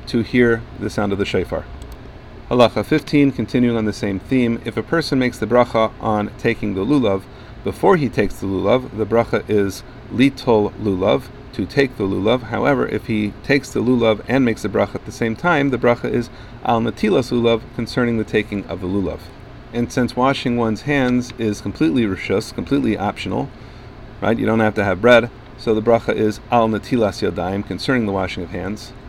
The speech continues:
And as we will learn, when a person makes the bracha on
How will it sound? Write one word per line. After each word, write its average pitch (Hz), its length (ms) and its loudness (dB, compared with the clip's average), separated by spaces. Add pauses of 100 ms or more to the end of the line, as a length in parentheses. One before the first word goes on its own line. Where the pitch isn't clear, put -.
And 123 140 2
as 120 180 2
we 123 80 4
will 113 220 4
learn, 131 420 4
when 113 160 -2
a 113 60 -2
person 127 360 0
makes 117 220 -2
the 110 80 -2
bracha 113 500 2
on 107 300 -2